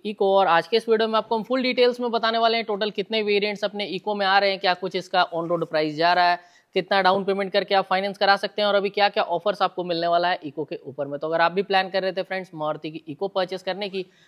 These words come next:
तो इस वीडियो में आपकी सभी डाउट्स क्लियर हो जाएगी, आपको और कोई भी वीडियो देखने की जरूरत नहीं है इसके बाद। तो चलिए हम वीडियो को स्टार्ट कर लेते हैं।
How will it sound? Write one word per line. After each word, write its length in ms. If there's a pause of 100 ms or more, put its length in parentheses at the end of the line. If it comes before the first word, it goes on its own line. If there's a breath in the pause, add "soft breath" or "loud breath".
(160 soft breath)
तो 60
इस 180
वीडियो 220
में 120
आपकी 180
सभी 280
डाउट्स 260
क्लियर 220
हो 80
जाएगी, 260
आपको 240
और 200
कोई 160
भी 100
वीडियो 280
देखने 260
की 80
जरूरत 380
नहीं 160
है 120
इसके 240
बाद। 240
तो 100
चलिए 220
हम 80
वीडियो 220
को 100
स्टार्ट 220
कर 120
लेते 220
हैं। 120